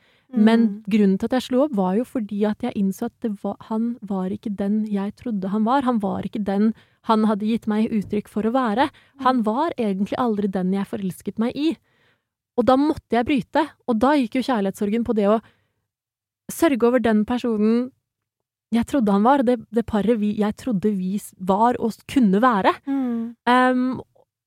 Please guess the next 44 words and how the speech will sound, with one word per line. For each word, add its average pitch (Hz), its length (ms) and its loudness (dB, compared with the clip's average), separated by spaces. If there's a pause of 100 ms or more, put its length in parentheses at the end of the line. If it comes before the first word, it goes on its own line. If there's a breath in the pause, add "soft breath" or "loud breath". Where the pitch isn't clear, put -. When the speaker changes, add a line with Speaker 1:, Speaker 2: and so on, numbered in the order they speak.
Speaker 1:
og 254 100 0
da, 277 220 4
da 302 160 4
går 247 240 -2
man 285 160 -2
i 294 80 -4
det 262 80 -4
der 226 200 0
liksom 247 360 -2
dype 214 480 -4
psykologiske 233 800 0
Speaker 2:
Ja. 233 400 4
Speaker 1:
og 240 180 0
må 247 160 0
skille 202 640 -4
og, 226 300 -4
og 226 160 -4 (920)
fader, 233 220 4
det, 220 160 4 (180)
det 202 140 4
var 254 160 4
en 320 140 2
mental, 254 520 4
eh, 254 300 4
utfordring, 240 640 0
eh, 254 580 0
men, 247 320 4
Speaker 2:
Ja. 262 140 -2 (840 soft breath)
Speaker 1:
men 262 200 2
det 269 120 2
er, 226 260 0 (100)
det 247 140 0
er 233 100 -6
så 285 80 -2
viktig 262 320 -6
å 240 60 -6
skille 269 320 -2 (340)
mellom 240 460 0 (160)
Speaker 2:
Ja. 202 80 -4
Speaker 1:
hvem 240 260 0
er 185 220 -4
du 220 60 -4
sammen 220 340 -2
med 262 160 -2